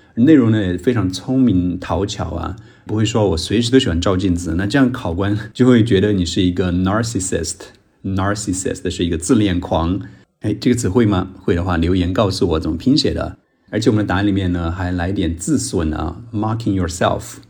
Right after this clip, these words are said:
自己损自己，说，呃，“Sometimes I look like a mess”，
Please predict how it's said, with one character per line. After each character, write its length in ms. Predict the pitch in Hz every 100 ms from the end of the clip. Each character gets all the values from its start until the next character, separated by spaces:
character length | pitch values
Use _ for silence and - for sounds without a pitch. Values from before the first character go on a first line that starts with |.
| -
自 140 | 147
己 120 | 104
损 240 | 87 85 85
自 200 | 170 156
己， 240 | 82 -
说， 340 | - 107 104 95
呃， 200 | 110 107
“Sometimes 460 | - 135 151 143
I 40 | 117
look 200 | 113 120
like 160 | 131
a 20 | 151
mess”， 380 | 175 82 -